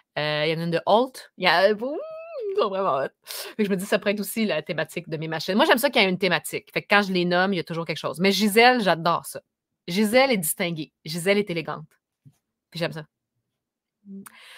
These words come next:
Euh, Maria, petite question, euh, Rob, euh, qui vient de popper. Parfait. Est-ce que cela serait mieux si je mets des baleines à ch-, de chaque côté du dos près de, oui,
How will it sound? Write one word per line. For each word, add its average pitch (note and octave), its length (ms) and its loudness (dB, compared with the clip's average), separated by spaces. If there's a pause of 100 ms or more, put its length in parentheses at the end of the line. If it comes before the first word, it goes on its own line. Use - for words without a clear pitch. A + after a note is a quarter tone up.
(380)
Euh, G3 680 6
Maria, A3 240 6
petite C4 260 -4
question, D4 640 2 (120)
euh, G#3 320 6
Rob, G3+ 400 4
euh, F3+ 500 6
qui G#3 140 -6
vient A3+ 120 0
de G#3+ 80 4
popper. G#3 420 -2 (120)
Parfait. G#3+ 320 -8 (340)
Est-ce - 120 0
que C#4 60 0
cela C#4 220 2
serait G#3+ 240 2
mieux B3 220 4
si A3+ 180 -6
je G#3+ 100 0
mets A3 220 2
des G#3+ 120 0
baleines G#3+ 420 2
à G3 80 0
ch-, - 220 -12
de F#3+ 220 -2
chaque B3+ 260 -2
côté A#3 340 -6
du F3+ 160 -6
dos A#3+ 420 -2
près G#3+ 120 -2
de, G#3 80 -6
oui, A3+ 280 0